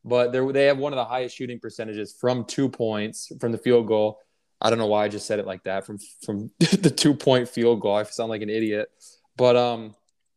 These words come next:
they're also a big-time three-point shooting team. So, I don't know. This, this team could get hot. This team could also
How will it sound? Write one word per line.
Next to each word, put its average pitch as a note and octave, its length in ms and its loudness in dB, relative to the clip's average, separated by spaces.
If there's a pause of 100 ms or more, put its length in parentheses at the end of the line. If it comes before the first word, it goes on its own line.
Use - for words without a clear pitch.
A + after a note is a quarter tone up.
(160)
they're C3+ 140 -6
also C#3+ 260 -2
a B2 40 -2
big-time A#2 420 -8
three-point G#2+ 460 -10
shooting G#2+ 260 -8
team. G#2 260 -6
So, G2+ 360 -4 (460)
I C#3 60 6
don't D3+ 100 4
know. B2 120 0
This, A2+ 180 -4
this C#3+ 260 -8
team D3 180 -6
could C#3+ 220 -2
get B2+ 140 -2
hot. A#2 340 -2
This A#2 140 -10
team A2+ 240 -12
could A#2+ 480 -2 (380)
also G#2+ 640 -2